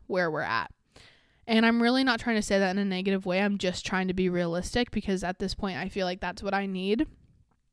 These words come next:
is to just be realistic about the situation at hand. So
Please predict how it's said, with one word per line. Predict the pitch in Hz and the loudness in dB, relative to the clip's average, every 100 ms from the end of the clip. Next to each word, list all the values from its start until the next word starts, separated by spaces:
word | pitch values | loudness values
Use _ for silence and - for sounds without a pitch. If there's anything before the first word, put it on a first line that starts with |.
| _ - | _ -2
is | 269 226 | 0 0
to | - | -2
just | 214 202 | -2 -2
be | 220 214 | -2 0
realistic | 196 190 190 202 | 0 0 -4 -6
about | 202 185 - | -2 -4 -4
the | |
situation | - 190 190 180 220 | -6 -4 -2 -4 -6
at | - | -12
hand. | 214 - - - - - _ _ _ _ _ | -12 -14 -18 -20 -20 -20 _ _ _ _ _
So | - 254 233 220 208 - | 6 8 10 8 6 2